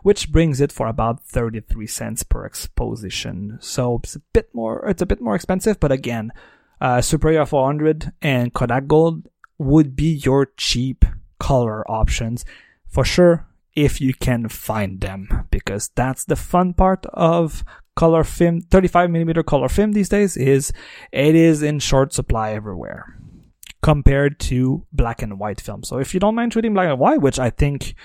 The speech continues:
you should not mind shooting black and white, uh,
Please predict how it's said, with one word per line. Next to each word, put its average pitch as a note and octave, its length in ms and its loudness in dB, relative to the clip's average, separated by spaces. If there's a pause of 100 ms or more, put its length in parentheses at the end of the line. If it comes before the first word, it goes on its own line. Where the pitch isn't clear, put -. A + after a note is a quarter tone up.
(160)
you A#2+ 180 -2
should A#2 320 0
not G#2 420 -4
mind B3+ 320 -2
shooting B3 220 -4
black A3+ 220 -4
and A#3 120 -2
white, C#4 320 -2 (400)
uh, A#2 500 0